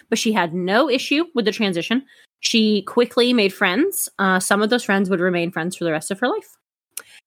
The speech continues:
After graduating high school in Alabama, Tracy went on t-, to the University of North Alabama, where she studied nursing. She got her R N. <clears throat> She's remembered as being a loving, caring individual. She went into nursing because she had such a loving heart and wanted nothing more than to help people.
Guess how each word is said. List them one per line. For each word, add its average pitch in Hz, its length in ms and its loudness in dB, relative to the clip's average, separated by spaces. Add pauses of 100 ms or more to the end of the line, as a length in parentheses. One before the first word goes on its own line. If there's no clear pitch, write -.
After 226 180 0
graduating 214 440 2
high 208 120 2
school 226 240 0
in 226 80 4
Alabama, 214 760 4
Tracy 208 460 -2
went 196 320 -2
on 185 300 0
t-, - 160 -10
to 196 180 -2
the 180 80 -6
University 185 640 -2
of 170 120 -4
North 170 520 -2
Alabama, 254 400 2 (140)
where 202 140 -2
she 196 160 -4
studied 170 360 -2
nursing. 165 440 -8 (320)
She - 160 -4
got 208 160 2
her 190 100 2
R 190 180 4
N. 226 300 0 (240)
<clears throat> 240 380 4
She's 226 340 2
remembered 208 460 2
as 180 160 0
being 185 180 0
a 170 80 -2
loving, 180 540 0
caring 190 340 -2
individual. 240 480 -4 (460)
She - 120 -4
went 208 140 2
into 220 160 0
nursing 220 320 2
because 190 160 0
she - 100 -4
had 170 120 -2
such 175 180 -2
a 156 80 -2
loving 165 320 0
heart 180 220 2
and 170 100 -4
wanted 151 180 -4
nothing 220 320 0
more 240 200 2
than 226 100 0
to - 80 0
help - 220 -8
people. - 340 -10